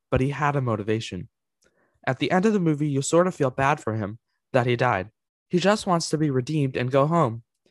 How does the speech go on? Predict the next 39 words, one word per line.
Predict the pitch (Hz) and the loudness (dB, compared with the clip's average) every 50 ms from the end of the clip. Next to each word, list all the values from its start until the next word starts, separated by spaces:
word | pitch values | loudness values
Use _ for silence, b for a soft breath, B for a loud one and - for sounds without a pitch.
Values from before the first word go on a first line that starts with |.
| _ _ _ | _ _ _
He | - 151 151 | -6 -2 2
was | 151 156 147 | 2 2 2
intimidating | - 131 131 131 - 185 180 185 180 196 190 202 202 208 196 | 0 -4 -6 -4 -4 -2 -2 0 0 0 0 0 0 -2 -2
in | 160 127 117 | -2 -2 -2
voice | 113 131 143 151 - - | 0 2 2 2 0 -2
and | 131 117 | -4 -2
body, | 117 117 123 131 165 185 185 _ _ _ _ _ _ _ _ _ _ _ | 0 0 0 0 -2 -4 -8 _ _ _ _ _ _ _ _ _ _ _
but | - 131 - - | 0 0 2 4
whenever | 147 151 185 233 269 | 4 4 2 2 2
there | 226 202 190 | 2 2 2
were | 185 170 | 2 2
close-ups | - - 175 165 170 - 170 165 - - | 2 4 2 2 4 2 0 -2 0 0
of | 139 123 | -2 -2
his | 120 117 - | -2 -2 -2
face, | - 123 135 160 - - - | -2 -2 -2 -2 -4 -8 -10
I | 131 | -8
kind | - - 160 156 135 | -4 0 0 0 0
of | 117 113 | 2 2
laughed. | 120 120 113 110 117 - _ _ _ _ - | 2 2 2 2 -2 -6 _ _ _ _ -2
I | 143 | 0
don't | 143 185 202 277 330 | 2 2 2 2 2
know | 240 208 | 2 4
why, | 151 135 131 139 151 160 160 | 4 4 4 2 2 0 -2
but | - 147 131 | -2 0 0
his | 139 139 - | 0 -2 -2
face | - 180 185 - | -4 -4 -4 -4
made | 156 143 135 131 | -4 -4 -4 -4
me | 131 127 | -4 -4
laugh | 123 123 123 123 123 123 - _ - | -2 0 2 2 0 0 -4 _ -10
because | 123 117 - - 123 113 113 - - _ b b b b b b b _ _ | -10 -6 -2 0 0 0 0 -2 -8 _ b b b b b b b _ _
he | - 160 | -2 0
looked | 165 175 185 - | 2 2 2 2
like | 175 156 147 - | 0 0 0 0
he | - 156 | 0 0
had | 147 143 135 | 0 0 0
a | 135 | -2
sad | - - 139 131 123 123 131 117 | -2 0 2 2 2 2 0 0
baby | 123 120 120 120 117 | -2 -2 -2 -2 -4
face. | 117 - - 104 110 147 - - | -6 -6 -8 -6 -6 -8 -10 -14